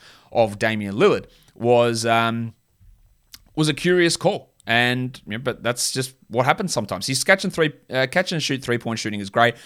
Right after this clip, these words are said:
iso stuff is great, but do you, is that what you actually need next to Damian Lillard? I think there's a huge chance that C J is traded in this offseason. I, I'm not sure that he remains on this team. Um, his ability to get to the rim,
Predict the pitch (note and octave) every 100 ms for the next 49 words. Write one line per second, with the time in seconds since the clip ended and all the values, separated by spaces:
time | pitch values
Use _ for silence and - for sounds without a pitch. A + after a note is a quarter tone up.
0 | - - D3+ D#3+ C3+ B2+ A2 G2 G2+ D3
1 | A#2+ B2 E3+ E3 A3 - - D3 D#3+ C#3+
2 | D3 - A2 G#2+ B2 C3 B2+ C3 A#2+ B2+
3 | C3 B2+ E3 - - - E3+ A3 D3 A#2+
4 | - - A#2+ C#3 F3 - B2 A#2 G#2 -
5 | A#2 A2 G#2 G2+ - - G2+ C#3 G3 -
6 | - - B2 A2 G2+ G2 - A2+ C3 F3+
7 | G#2 - G#2+ A2 A2 - A#2 G#2+ G#2 A2+
8 | G2+ G2 G2+ G2+ G#2 - - G3 G3 -
9 | B2+ F#3 B3 - - - - A#2+ B2 A2+
10 | A2 A#2+ B2 A#2 A#2 G#2+ G2+ - G2+ G2+
11 | E3+ G3